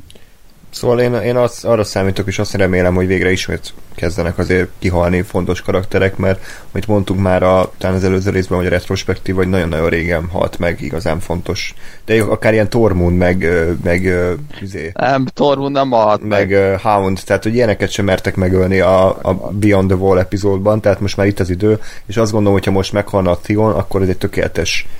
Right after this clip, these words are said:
Speaker 1: karakterív lenne, tényleg egy, egy hatalmas, ö, kört leír a karakter az első évad első részétől a nyolcadik évad harmadik részéig, és én nem látom értelmét, hogy akkor ő most happily ever after a Sansával, tehát nem,
Speaker 2: Mhm.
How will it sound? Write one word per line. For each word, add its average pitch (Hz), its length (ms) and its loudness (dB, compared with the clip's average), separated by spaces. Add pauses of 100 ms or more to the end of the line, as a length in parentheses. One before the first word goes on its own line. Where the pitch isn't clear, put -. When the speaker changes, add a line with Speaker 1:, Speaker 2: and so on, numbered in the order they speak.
(320)
Speaker 1:
karakterív 92 520 0
lenne, 85 380 2
tényleg 87 340 0
egy, 87 280 0
egy 80 300 -4 (280)
hatalmas, 85 640 -2
ö, 78 220 -2 (120)
kört - 300 0
leír 85 220 0
a - 60 -6
karakter 107 420 0
az 87 80 -4
első 85 340 0
évad 85 160 0
első 78 260 0
részétől - 500 -2
a 82 120 2 (480)
nyolcadik 90 440 0
évad 85 220 -2
harmadik 110 380 0
részéig, 90 380 0
és 87 160 -2
én 90 80 0
nem 85 180 0
látom 82 340 0
értelmét, 78 500 -2
hogy 78 120 -4
akkor - 240 -2
ő 76 80 0
most 80 200 -2
happily 85 320 -2
ever 76 220 2
after - 340 -2
a 92 40 0
Sansával, - 720 0
tehát - 220 0
nem, - 140 0 (240)
Speaker 2:
Mhm. 143 120 -2